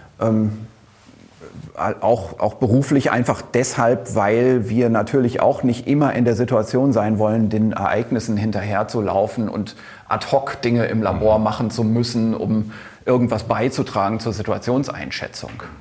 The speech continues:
Speaker 1: Zusammengefasst, wenn diese Winterwelle jetzt keine Kapriolen mehr schlägt, dann haben wir es irgendwie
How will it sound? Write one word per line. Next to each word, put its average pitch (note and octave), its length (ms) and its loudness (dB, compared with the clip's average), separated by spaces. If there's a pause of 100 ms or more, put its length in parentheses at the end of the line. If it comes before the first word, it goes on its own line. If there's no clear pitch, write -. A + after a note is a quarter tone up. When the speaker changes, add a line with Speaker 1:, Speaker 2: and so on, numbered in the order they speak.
(680)
Speaker 1:
Zusammengefasst, B2+ 1000 0
wenn C3 280 0
diese B2+ 320 0
Winterwelle A#2+ 540 0
jetzt G#2+ 400 -2
keine A2+ 420 -2
Kapriolen G#2+ 760 0
mehr F#2+ 120 -2
schlägt, G#2+ 420 -4
dann F2+ 240 -4
haben F2+ 140 -8
wir F2 60 -6
es E2+ 180 -12
irgendwie F2 520 -8